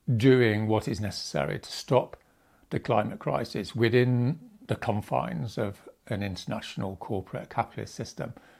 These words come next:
which is geared towards growth, and a cultural system that is addicted to material, uh, prosperity, in inverted commas. Um, <clears throat> so this,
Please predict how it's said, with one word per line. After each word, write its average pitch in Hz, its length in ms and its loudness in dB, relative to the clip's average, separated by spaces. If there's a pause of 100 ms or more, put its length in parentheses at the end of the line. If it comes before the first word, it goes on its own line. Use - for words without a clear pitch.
(200)
which 117 160 -4
is 101 100 -6
geared 110 260 -6
towards 110 300 -6
growth, 92 440 -4
and 90 100 -4
a 90 60 -10
cultural - 440 -4
system 104 460 -6
that 113 140 -6
is 98 120 -8
addicted 123 580 -8 (440)
to 107 360 -2
material, 104 1000 -2
uh, - 420 -6 (280)
prosperity, - 640 -4
in 113 80 -4
inverted 117 360 -8
commas. 131 360 -8 (840)
Um, 123 320 6 (180)
<clears throat> 220 320 8 (1500)
so 160 140 10
this, 247 360 12